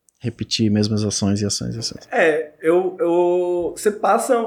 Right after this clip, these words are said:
Speaker 2: no final das contas, você acaba passando muito tempo nos menus, né? Mas, caralho, os menus tão lindos nessa versão <laughs> Reborn, tá?
Speaker 1: Bonito,
Speaker 2: Então,
Speaker 1: né?
Speaker 2: tipo assim, caraca, mano. É, em termo, eu não sei como é que tá em termos de usabilidade, mas, caraca, tá, tá, parece que isso foi um foco, assim, né? Em termos de, tipo,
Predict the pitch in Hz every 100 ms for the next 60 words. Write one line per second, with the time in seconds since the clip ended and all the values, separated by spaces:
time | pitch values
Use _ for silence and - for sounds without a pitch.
0 | 226 165 185 214 214 208 202 208 208 240
1 | 208 214 - 196 208 202 233 269 269 196
2 | 208 240 208 208 190 226 208 170 156 139
3 | 139 147 147 143 139 - 156 170 165 151
4 | 143 156 - 135 120 170 175 147 139 143
5 | 147 139 156 151 156 143 147 143 139 135
6 | 147 - 139 113 143 113 107 147 147 -
7 | 156 143 135 151 151 135 160 - 147 110
8 | 107 113 - - - - - 127 135 139
9 | 135 151 170 160 165 170 175 185 185 180
10 | 190 170 170 160 156 160 151 143 127 127
11 | 147 156 151 151 151 147 131 - - 127
12 | 135 135 143 123 127 123 - 123 123 120
13 | 117 113 107 101 - - - 143 143 165
14 | - 190 175 175 180 185 190 196 185 143
15 | - 135 131 135 123 127 123 127 127 127
16 | 123 120 - - 117